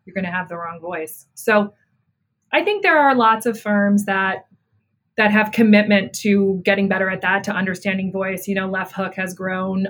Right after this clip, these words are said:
a ton and have pretty diverse folks working there, and they've really integrated cross-channel. And Declaration is new this cycle, and Meredith Kelly came out of Senna Kozar, so she's got a lot of experience, and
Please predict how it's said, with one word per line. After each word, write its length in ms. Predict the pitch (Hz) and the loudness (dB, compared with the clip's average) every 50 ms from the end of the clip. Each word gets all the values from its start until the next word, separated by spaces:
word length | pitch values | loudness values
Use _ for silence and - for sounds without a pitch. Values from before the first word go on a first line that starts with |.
| - | -4
a 100 | 185 190 | -6 -6
ton 640 | 185 - - - 185 180 180 180 175 180 185 185 - - _ | -8 -10 -10 -6 -6 -4 -4 -4 -4 -4 -6 -6 -6 -10 _
and 460 | - 175 175 170 170 170 175 175 175 - - | -10 -8 -8 -8 -8 -10 -10 -12 -14 -12 -6
have 220 | - 175 175 175 - - - | -4 -4 -4 -4 -8 -14 -16
pretty 460 | _ - 180 175 175 180 175 180 175 | _ -10 -8 -8 -6 -6 -8 -8 -8
diverse 600 | - 180 165 170 175 175 170 165 - - - _ _ _ | -10 -12 -10 -10 -10 -8 -10 -12 -14 -18 -20 _ _ _
folks 340 | - 180 175 175 - - - | -10 -8 -8 -8 -10 -12 -12
working 320 | 180 175 175 - 175 175 - | -12 -12 -12 -14 -16 -12 -8
there, 200 | 185 180 180 180 | -4 -4 -2 -2
and 140 | 175 175 170 | -4 -6 -6
they've 160 | 175 170 170 | -10 -10 -10
really 220 | 175 165 170 170 170 | -10 -12 -10 -10 -12
integrated 580 | 170 170 - - _ 175 165 165 170 165 165 | -14 -16 -20 -18 _ -12 -10 -10 -10 -12 -14
cross-channel. 840 | _ - 160 156 - - - - 185 180 180 180 170 170 170 170 - _ _ _ _ _ _ _ _ _ _ | _ -16 -14 -14 -14 -16 -14 -10 -10 -8 -8 -8 -8 -10 -10 -14 -16 _ _ _ _ _ _ _ _ _ _
And 340 | 214 220 208 208 208 208 208 - - - _ _ _ _ _ _ _ _ _ _ _ _ _ _ _ _ _ - | 0 2 4 6 6 6 6 4 0 -8 _ _ _ _ _ _ _ _ _ _ _ _ _ _ _ _ _ -2
Declaration 600 | 233 226 220 220 208 202 196 196 196 - 208 202 | 0 0 2 2 2 2 2 0 0 0 0 0
is 120 | 196 190 | 2 2
new 120 | 202 196 | 0 0
this 220 | 196 196 196 190 - | 2 0 -2 -2 -2
cycle, 400 | 202 185 185 - 196 196 190 190 | -6 -6 -4 -2 -2 -2 -2 -2
and 180 | 185 185 190 | -4 -4 -4
Meredith 300 | 190 180 180 185 196 196 | -4 -4 -4 -6 -6 -8
Kelly 340 | - - 185 180 190 190 185 | -8 -8 -6 -6 -6 -6 -8
came 220 | 185 - 196 190 185 | -8 -6 -6 -4 -4
out 120 | 180 180 | -4 -6
of 80 | 185 185 | -6 -6
Senna 240 | - 196 180 180 | -6 -6 -6 -6
Kozar, 480 | 180 - - 190 185 185 185 185 185 185 | -8 -8 -8 -8 -8 -6 -6 -6 -6 -6
so 180 | 185 - 180 175 | -8 -10 -10 -12
she's 420 | 165 - - - - 190 185 175 | -12 -14 -16 -14 -10 -10 -10 -8
got 140 | 175 185 170 | -8 -8 -6
a 60 | 180 175 | -6 -6
lot 160 | 175 175 175 | -6 -6 -8
of 40 | 175 | -8
experience, 800 | 180 180 - - - 180 180 180 180 180 180 180 180 180 - - | -12 -16 -16 -12 -10 -8 -6 -6 -6 -6 -6 -6 -8 -8 -10 -10
and 360 | 180 175 175 175 175 175 180 | -10 -10 -10 -10 -12 -14 -16